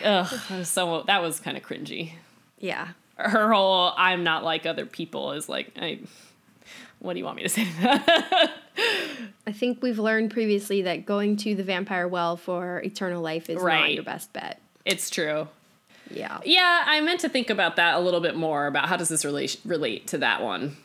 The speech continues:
Speaker 1: At least that guy had a, a much better reason <laughs> to pursue this. You know, he, he takes it too far because he lets,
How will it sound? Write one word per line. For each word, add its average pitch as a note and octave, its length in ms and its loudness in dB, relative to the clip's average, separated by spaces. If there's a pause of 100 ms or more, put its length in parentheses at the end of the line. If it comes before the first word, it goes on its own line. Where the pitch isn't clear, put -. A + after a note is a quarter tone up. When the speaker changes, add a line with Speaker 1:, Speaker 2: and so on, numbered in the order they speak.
(120)
Speaker 1:
At D4+ 80 6
least G#4 200 4
that G#3+ 180 6
guy E3+ 140 6
had D#3+ 200 2
a, D3 320 2 (1300)
a A3 100 6
much A3 320 2 (100)
better F#3 580 2
reason A3 440 2
<laughs> - 20 2
to G3 160 4
pursue C#4 460 2
this. D4 440 0 (1600)
You C#4 140 6
know, C#4 100 8
he, C#4 220 6
he E4 180 2
takes - 160 4
it C4+ 100 2
too B3 80 4
far G#3+ 160 6
because F#3+ 240 2
he F#3+ 80 4
lets, F#3+ 240 2